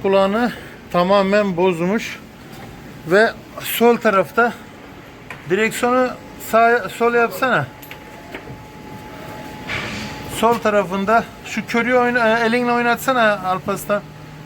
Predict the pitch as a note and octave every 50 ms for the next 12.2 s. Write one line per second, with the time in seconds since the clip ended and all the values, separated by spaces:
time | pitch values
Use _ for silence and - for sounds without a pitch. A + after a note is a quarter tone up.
0 | - - - - - - - - - F3 F3 F3 F3+ G3 G3 - - - - -
1 | - - - - - - - - - - - - - F#3 F3 - - A3 G#3+ A3
2 | A3 F#3 F#3 A#3 A#3 G#3 F#3 A3 G3+ G3 G3 G3+ F#3 F3+ F#3 G3 G#3 G#3 F#3+ G3
3 | G#3 G#3+ G#3+ G#3 G3+ G3 F3+ F3 F3 E3+ D3+ G3 A3 A3 F3 - - - - -
4 | - - - - - - - - - - - - - F3+ C#3+ - A#3+ A3+ G#3 F#3
5 | D#3 G3+ - - G3 G3 E3+ F3+ F#3 E3+ - G3+ F#3 G#3 F3+ F3 F3+ E3+ D#3 F3
6 | F3 E3+ F3 G3+ G3+ - - - - - E3 E3+ F#3 F3 E3 - - F#3+ F3 E3
7 | D#3 D#3 - E3+ - - - D#3+ C3+ D3 D3 - - F3 F3 E3 D#3 D#3 D3 -
8 | - - C#3 C#3 C#3 D3+ E3 E3+ D#3 C#3+ C#3 D#3 D#3 D3 C3 B2+ B2+ B2+ C3 C#3
9 | D#3 D#3+ C#3 B2 A#2+ G#2 - - - - - - - - - - - - - -
10 | - - - - - - - G3 G#3 G#3+ A3 G3+ F#3 F3+ F3 - - E3+ D3+ D3
11 | - C#3+ B2+ A#2 A2+ - - - - G3+ G#3+ A3+ A3+ A#3+ A#3 A3+ G#3 G3 F#3 E3+
12 | F3+ F3 F3+ F3+